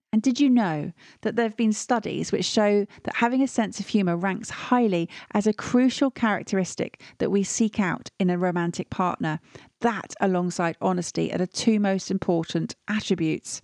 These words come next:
particularly self-deprecating humour. So when speaking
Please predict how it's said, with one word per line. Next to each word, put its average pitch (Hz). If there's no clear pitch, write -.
particularly 175
self-deprecating 170
humour. 160
So 285
when 302
speaking 208